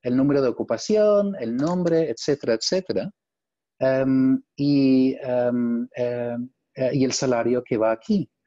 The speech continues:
Y puedo hacer, pedirle al usuario que, em, me haga el promedio y que me lo muestre en, en tablas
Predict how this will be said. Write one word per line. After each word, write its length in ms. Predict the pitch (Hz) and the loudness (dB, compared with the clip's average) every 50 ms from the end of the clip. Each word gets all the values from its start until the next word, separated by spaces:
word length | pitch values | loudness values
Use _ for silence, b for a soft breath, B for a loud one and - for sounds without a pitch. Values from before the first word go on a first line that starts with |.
| b b b b b b | b b b b b b
Y 200 | b 156 131 - | b -4 -2 -2
puedo 280 | - 151 156 165 175 170 | 0 0 2 2 2 0
hacer, 560 | 160 - - - 165 165 156 147 131 131 - _ | -2 -2 -2 0 2 2 2 0 -2 -6 -8 _
pedirle 380 | - 135 127 127 143 151 165 160 | -4 -2 0 0 2 2 2 2
al 80 | 147 | 2
usuario 760 | 131 113 - - - 156 165 180 180 165 131 110 98 92 - _ _ _ _ _ _ _ | 0 -2 -2 -2 -2 -2 0 0 0 0 0 -2 -2 -4 -10 _ _ _ _ _ _ _
que, 400 | - - 135 127 127 123 127 123 | -4 -2 0 2 2 2 2 2
em, 640 | 120 120 117 107 117 113 113 110 110 113 113 113 | 2 0 0 0 0 0 0 0 0 -2 -2 0
me 180 | 117 123 120 123 | 0 2 2 4
haga 400 | 127 131 135 131 139 135 127 127 | 2 2 2 2 2 0 0 0
el 180 | 120 123 113 - | 0 0 -2 -2
promedio 760 | - 127 117 120 123 127 139 143 135 135 135 131 123 120 | -2 -2 0 0 0 0 0 0 0 2 2 2 2 2
y 140 | 120 120 113 | 0 0 -2
que 120 | - 127 117 | -2 -2 -2
me 100 | 117 113 | -2 -2
lo 100 | 113 110 | -2 0
muestre 640 | 120 123 131 127 - - - 135 123 120 120 120 | 0 0 0 0 -2 -4 -2 -2 0 0 0 -2
en, 180 | 120 113 113 110 | -4 -6 -6 -6
en 140 | 113 107 110 | -8 -10 -6
tablas 640 | _ - 196 220 185 123 104 107 294 - - - | _ 0 2 2 2 2 0 -2 -2 -6 -18 -20